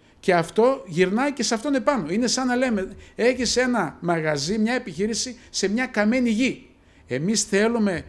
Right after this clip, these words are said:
προσπαθούμε και παλεύουμε πάντα να αναπτύξουμε εδώ την τοπική κοινωνία και οικονομία. Ο καθένας από την πλευρά του.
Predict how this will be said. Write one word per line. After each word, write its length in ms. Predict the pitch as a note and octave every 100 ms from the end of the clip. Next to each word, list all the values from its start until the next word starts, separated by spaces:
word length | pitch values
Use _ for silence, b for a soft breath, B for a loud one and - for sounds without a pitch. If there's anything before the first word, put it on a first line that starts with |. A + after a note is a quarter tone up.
| -
προσπαθούμε 960 | G3 F3 - E3 D#3+ B3 C4+ G3 D3 -
και 120 | E3
παλεύουμε 640 | - D#3+ G3 B3+ G#3 E3
πάντα 520 | - F3+ G#3+ A3+ C#4 B B B B
να 200 | F3 G3+
αναπτύξουμε 720 | G#3 G3+ - D4 D#4 - G3
εδώ 240 | F3 G#3 G#3
την 140 | F3
τοπική 400 | E3+ E3+ F3 G#3
κοινωνία 440 | A#3 A3 G3+ A#3 C#4+
και 120 | C4+
οικονομία. 540 | B3 B3+ C4 C#4 D#3+ B B
Ο 140 | B F3
καθένας 560 | F3 E3 G3+ A#3 B3+
από 80 | A3+
την 100 | A#3
πλευρά 360 | A3+ B3+ C#4+ C4
του. 120 | -